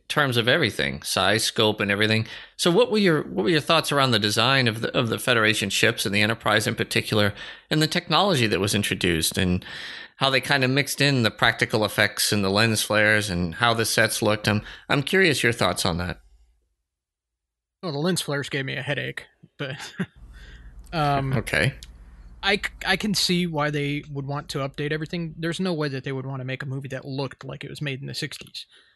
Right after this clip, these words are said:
Speaker 2: Um, and you also have an in-use,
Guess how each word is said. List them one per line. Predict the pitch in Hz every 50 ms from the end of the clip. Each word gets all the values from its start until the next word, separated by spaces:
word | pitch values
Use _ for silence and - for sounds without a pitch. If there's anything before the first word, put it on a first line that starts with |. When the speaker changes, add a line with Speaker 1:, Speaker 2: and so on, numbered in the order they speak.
| _ _ _ _ -
Speaker 2:
Um, | 143 135 131 127 127 127 131 _ _ _ _ _ _ _ _ _ _ _ _ _ _ _ _ _ _ _ _ -
and | 165 160 156 151 151 156 151 - _ _ _ _ _ _ _ _ -
you | 196 196 196
also | 185 190 185 - 202
have | 147 190 190 190 165 156 - - _ _ -
an | 175 170 175 175
in-use, | - - 180 185 190 190 185 190 180 - -